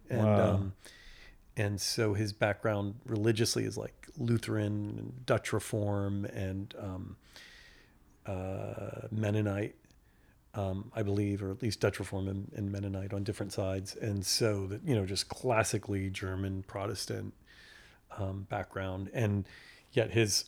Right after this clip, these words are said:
Speaker 1: <clears throat> his father was, like, a, a, probably an, an atheist or a agnostic, I'm not sure which, and, uh, a super liberal progressive in the,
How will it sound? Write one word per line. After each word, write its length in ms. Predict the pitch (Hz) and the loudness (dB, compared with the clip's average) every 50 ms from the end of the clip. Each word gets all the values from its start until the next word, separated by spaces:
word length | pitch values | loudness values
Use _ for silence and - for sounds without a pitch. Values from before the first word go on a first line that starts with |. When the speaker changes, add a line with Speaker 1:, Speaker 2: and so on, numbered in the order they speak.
| - _ - | -6 _ 6
Speaker 1:
<clears throat> 420 | 285 330 262 226 208 156 120 98 | 6 8 8 8 8 6 4 2
his 260 | - - 117 107 101 - | 2 2 2 2 2 0
father 580 | - - 113 107 107 110 110 107 104 101 101 - _ _ _ _ _ _ _ _ _ _ _ _ _ - - - - - | 2 2 4 4 4 4 4 4 2 2 0 -4 _ _ _ _ _ _ _ _ _ _ _ _ _ -20 -20 -12 -2 4
was, 160 | 107 104 - | 4 4 6
like, 160 | 110 101 95 | 4 2 2
a, 640 | - - - - - - - - - - - - - - - _ - 339 | 0 -2 -4 -4 -6 -6 -4 -2 -2 -2 -2 -4 -12 -16 -18 _ -16 -16
a, 40 | 302 | -14
probably 680 | - - - 285 262 202 185 165 151 135 131 127 127 127 | -8 -2 0 0 2 4 4 6 6 6 6 4 4 4
an, 600 | 123 127 127 - - - - - - - - - - - - - _ - - - _ _ _ _ _ _ - - | 4 2 0 0 -2 -4 -6 -8 -10 -12 -14 -14 -14 -14 -16 -16 _ -20 -20 -20 _ _ _ _ _ _ -14 -8
an 180 | 160 139 123 | -4 0 4
atheist 600 | 120 123 120 120 120 - 127 120 110 107 - - - | 4 6 6 4 6 6 8 8 8 6 4 0 0
or 200 | 110 104 101 104 | 2 2 4 4
a 220 | 104 101 104 117 - | 4 2 0 -2 -2
agnostic, 580 | 120 117 107 101 107 101 101 101 - - - - | 0 0 2 2 2 2 2 0 -2 -4 -4 -4
I'm 100 | 110 104 | -2 -2
not 200 | 107 104 104 - | 0 -2 -2 -2
sure 200 | - - 101 98 | -4 -4 -2 -2
which, 300 | 95 101 101 101 - - | 0 0 -2 -2 -2 -2
and, 140 | 98 98 92 - - - - - - - - - - - | -2 -2 -4 -6 -10 -18 -18 -18 -18 -20 -20 -20 -8 -2
uh, 200 | - 101 92 90 - - | 0 0 0 0 -2 -2
a 80 | 110 107 | 0 0
super 500 | - - - 123 113 - - 104 104 104 | 2 4 4 2 2 2 2 2 2 4
liberal 340 | 104 107 98 104 101 98 | 4 4 4 4 2 2
progressive 760 | 95 - - 104 101 110 104 98 92 - - 107 101 101 107 113 | 0 -2 -4 -4 0 2 2 4 4 2 2 0 -2 -4 -6 -8
in 140 | 107 107 | -8 -6
the, 260 | 104 107 110 107 107 | -6 -6 -8 -8 -10